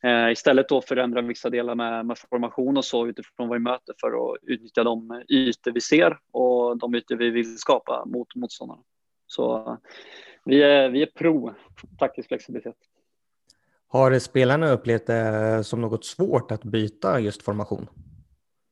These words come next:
Speaker 1: Eh, vi pratar lite. Vi, det är många som kanske har varit med tidigare som upplever att, "Oh shit, nu blev det, det blev mycket och det blev nytt", men de har svarat väldigt bra på det.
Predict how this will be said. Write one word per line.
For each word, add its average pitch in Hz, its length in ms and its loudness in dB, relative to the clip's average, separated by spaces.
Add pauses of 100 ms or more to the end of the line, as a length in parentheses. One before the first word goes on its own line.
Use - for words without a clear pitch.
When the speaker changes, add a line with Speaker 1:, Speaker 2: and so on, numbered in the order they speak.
(800)
Speaker 1:
Eh, 117 880 -6
vi - 100 -4
pratar 147 360 2
lite. 165 220 0
Vi, 127 100 2 (440)
det 127 100 -6
är - 20 -4
många 127 220 0
som 135 480 -4 (1200)
kanske 143 180 -2
har 135 40 4
varit - 60 -6
med 135 160 4
tidigare 139 520 4
som 139 140 -6
upplever 123 300 -4
att, 120 100 -10
"Oh 131 200 -10
shit, 131 180 -14
nu 127 100 -6
blev 123 160 -2
det, 120 260 0
det 117 100 -4
blev 120 140 -2
mycket 120 400 -4
och 120 280 0
det 120 60 -4
blev 120 160 0
nytt", 127 320 -2
men 120 240 0
de 117 240 -2
har 120 60 2
svarat 131 280 2
väldigt 131 260 2
bra 131 220 2
på 131 180 0
det. 131 80 2